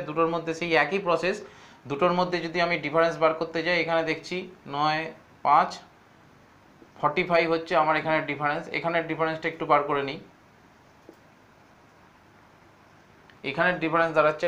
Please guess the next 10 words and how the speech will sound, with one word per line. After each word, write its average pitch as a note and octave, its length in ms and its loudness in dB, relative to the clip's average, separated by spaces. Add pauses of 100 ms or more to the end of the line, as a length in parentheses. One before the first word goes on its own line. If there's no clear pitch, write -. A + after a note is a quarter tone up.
টোয়েন্টি D3 340 0
সেভেন। A2 200 0 (120)
আর B2 140 0
যদি D3 180 -6 (280)
এইখানের G3 500 -2
একদম F3+ 300 -6
ডিফারেন্সটা E3 480 -4
বার D3+ 180 2
করি, D3+ 160 -6 (1160)
এইখানে E3 220 -4